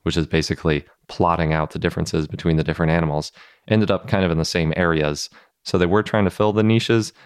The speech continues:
but they were all kind of headed in the same directions. So it's really hard to prove exactly why dinosaurs were the animals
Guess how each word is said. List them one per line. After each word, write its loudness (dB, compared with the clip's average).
but -2
they -2
were 2
all 2
kind -2
of -2
headed -2
in 0
the 0
same 0
directions. 0
So 0
it's -2
really 2
hard -2
to -4
prove 0
exactly 0
why 2
dinosaurs -2
were 2
the 0
animals -2